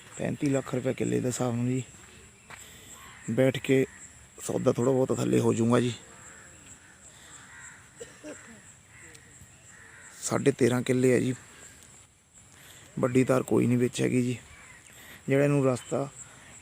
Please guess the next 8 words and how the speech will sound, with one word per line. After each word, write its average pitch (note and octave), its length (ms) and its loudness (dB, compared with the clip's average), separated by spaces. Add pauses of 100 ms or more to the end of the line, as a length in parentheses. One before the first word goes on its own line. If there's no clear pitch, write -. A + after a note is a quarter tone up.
(120)
ਕਿਲੋਮੀਟਰ, D3 560 0
ਅੱਧਾ D3 240 -2
ਕਿਲੋਮੀਟਰ C#3 440 0
ਦਾ C#3 140 2
ਕੱਚੀ B2+ 360 -2
ਗੋਰੀ B2+ 240 2
ਆਉਣੀ C3 220 0
ਜੀ, B2+ 120 -6